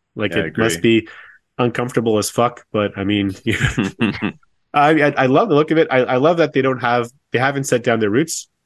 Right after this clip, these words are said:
Speaker 1: Like, yeah, they, they just migrate with the seasons because it's all about foraging.
Speaker 2: The food
Speaker 1: It's all,
Speaker 2: and,
Speaker 1: it's
Speaker 2: yeah.
Speaker 1: all about food. Like, I love how, you know, there's the, when we meet them, it's the end of the season where they're just munching on snails.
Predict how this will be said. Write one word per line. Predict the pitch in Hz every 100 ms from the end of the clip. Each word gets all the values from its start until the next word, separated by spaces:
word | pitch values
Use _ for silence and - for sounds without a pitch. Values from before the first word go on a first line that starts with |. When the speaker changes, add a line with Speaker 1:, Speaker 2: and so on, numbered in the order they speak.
| _ - -
Speaker 1:
Like, | - 117 110 -
yeah, | 151 127
they, | 107 117
they | 113 127
just | 127 143
migrate | 120 123 123 120 117
with | 117 117
the | 110
seasons | - 190 113 107 - - _ _ _ _ _
because | - 135
it's | 131
all | 123 127 127
about | 120 120 117
foraging. | - 123 113 107 110
Speaker 2:
The | 123
food | 110
Speaker 1:
It's | 92
all, | 113 110
Speaker 2:
and, | 85 90
Speaker 1:
it's | -
Speaker 2:
yeah. | 135
Speaker 1:
all | 127
about | 123 127
food. | - 120 165 165
Like, | 117 117
I |
love | 120 127
how, | 131 123 117 113 -
you | 120
know, | 117
there's | 117 107 - - _ _ _ _
the, | 123 123
when | 120 117 120 127
we | 127
meet | 131 139
them, | 139
it's | 127 117
the | 120
end | 117 120
of | 117
the |
season | 117 120 113 123 113
where | 110
they're | 104
just | 101 117 -
munching | 120 110 110 113
on | 104
snails. | - 107 110 123 135